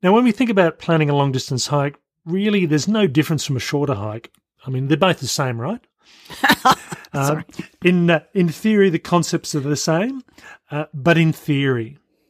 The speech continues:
Speaker 1: In reality, there are a number of other factors that come into consideration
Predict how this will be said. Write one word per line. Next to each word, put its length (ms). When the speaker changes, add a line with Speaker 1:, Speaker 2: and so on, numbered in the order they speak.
Speaker 1:
In 140
reality, 560
there 180
are 60
a 40
number 320
of 80
other 180
factors 440
that 100
come 240
into 160
consideration 920